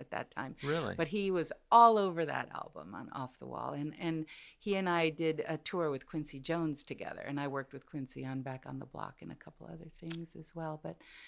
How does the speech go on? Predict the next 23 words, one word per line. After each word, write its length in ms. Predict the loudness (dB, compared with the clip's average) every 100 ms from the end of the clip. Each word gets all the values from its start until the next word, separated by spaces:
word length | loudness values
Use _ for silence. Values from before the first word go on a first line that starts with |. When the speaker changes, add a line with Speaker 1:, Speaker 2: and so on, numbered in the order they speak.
| 0
Speaker 2:
Doing 200 | 2 4
live 280 | 2 2 0 -12 _
shows? 460 | -6 -2 -2 -2 -12 -20 -20 -20 _ -6
Speaker 1:
Yeah, 220 | 4 8 8
it 40 |
Speaker 2:
Uh-huh. 80 | 8
Speaker 1:
was, 160 | 6 6
it 160 | 2
was, 300 | 4 4 2 0 4
um, 500 | 6 6 2 0 -4 -8
back 380 | 0 0 0
in, 300 | 2 6 8
I 80 | 6
think 180 | 2 2
it 60 | 2
was 200 | 2 -2 -8 -6
e-, 180 | -4 0
eighty-two, 1120 | 2 2 0 -2 -4 -8 -6 -4 -2 -4 -4 -6
Speaker 2:
Mm-hmm. 240 | -4 -6 -6
Speaker 1:
they 220 | 0 2 2
had, 440 | -2 -2 -2 -2
uh, 300 | 0 0 -2 -6 _ _ -20 -20 -20 _
shows, 580 | -8 -2 2 4 4 0